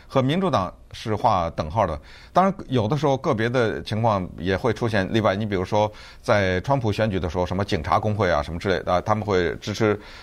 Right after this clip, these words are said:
呃，川普，那也是一个，嗯，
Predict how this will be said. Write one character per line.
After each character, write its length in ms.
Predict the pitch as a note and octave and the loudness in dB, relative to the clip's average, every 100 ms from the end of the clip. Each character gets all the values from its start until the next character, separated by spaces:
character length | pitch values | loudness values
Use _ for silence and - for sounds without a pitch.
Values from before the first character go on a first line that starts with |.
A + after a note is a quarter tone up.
| - - | -20 -8
呃， 80 | - | 0
川 180 | A#2+ A#2 | 2 2
普， 240 | F2 C#2+ - - - - - | -2 -8 -12 -20 -20 -20 -18
那 280 | - D#3+ D#3 - - - | -6 2 2 2 -8 -2
也 180 | A#2 G#2+ | 0 0
是 160 | C3+ | 0
一 80 | B2 | 0
个， 320 | A#2+ A2+ G2 | 2 2 2
嗯， 320 | F#2+ F#2+ F#2+ | 0 -2 -4